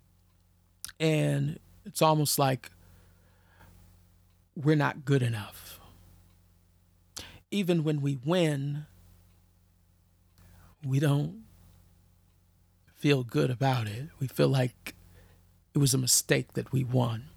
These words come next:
And then, oh, if we lose, oh, that's even worse, because that validates that we're not good enough.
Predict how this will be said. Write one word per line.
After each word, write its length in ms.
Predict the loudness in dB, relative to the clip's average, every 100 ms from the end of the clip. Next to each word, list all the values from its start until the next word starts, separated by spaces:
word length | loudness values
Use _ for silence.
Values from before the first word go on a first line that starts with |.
| -20 -20 -20 -20 -20 -20 -20 -20 -12
And 160 | -8 0
then, 220 | 2 2 0
oh, 260 | 2 2 0
if 180 | -4
we 140 | -8 -6
lose, 840 | 0 4 4 2 -4 -2 0 0 -6 -20 -20 -20 _ _ _ -20 -20 -20 -8
oh, 420 | 0 0 0 -6 -18 -20 -20 -20 _ _ _ _ _ _ _ _ 0
that's 280 | 2 2
even 300 | 0 0 -4 0
worse, 640 | 0 0 0 0 0 -4 -16 -20 -20 -20 _ _ _
because 240 | -4 0
that 240 | 0 0 2
validates 560 | 2 2 0 0 0
that 240 | -2 0 2
we're 100 | 2
not 300 | 2 -2 -2
good 180 | -2
enough. 560 | 0 -4 -6 -12 -16